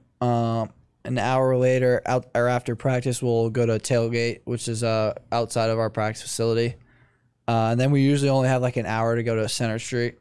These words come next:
if we do wanna go to Center Street. So go hang out, s-, uh, see some friends for a little bit,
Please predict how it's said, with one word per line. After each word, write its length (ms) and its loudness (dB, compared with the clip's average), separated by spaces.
if 140 -4
we 100 0
do 160 -2
wanna 180 -2
go 100 0
to 60 -2
Center 240 -2
Street. 400 -4
So 100 -6
go 360 0
hang 240 -2
out, 220 -2
s-, 260 -6
uh, 180 0
see 140 -4
some 160 -4
friends 280 -4
for 80 -8
a 40 -2
little 160 -2
bit, 240 -2